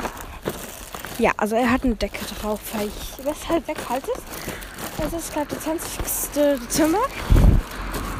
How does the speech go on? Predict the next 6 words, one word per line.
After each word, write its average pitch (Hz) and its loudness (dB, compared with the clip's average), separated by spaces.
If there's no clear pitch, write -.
Und 285 4
ich - 4
dachte 262 6
mir 285 6
so, 247 6
ich - -2